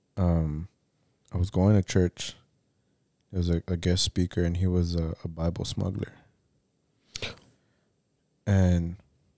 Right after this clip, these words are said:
he would smuggle Bibles, and I forgot where, what part of the world.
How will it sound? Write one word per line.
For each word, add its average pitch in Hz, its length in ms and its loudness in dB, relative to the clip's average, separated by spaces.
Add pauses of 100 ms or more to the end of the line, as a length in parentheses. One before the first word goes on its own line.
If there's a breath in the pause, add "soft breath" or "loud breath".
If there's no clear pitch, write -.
(140)
he - 100 -10
would 98 200 2
smuggle 92 340 0
Bibles, 90 720 -2
and 87 380 0 (420)
I - 40 -18
forgot 98 360 -4
where, 87 440 -2 (240)
what 101 200 -2
part 87 180 2
of 82 80 -2
the 80 60 -8
world. 78 280 -8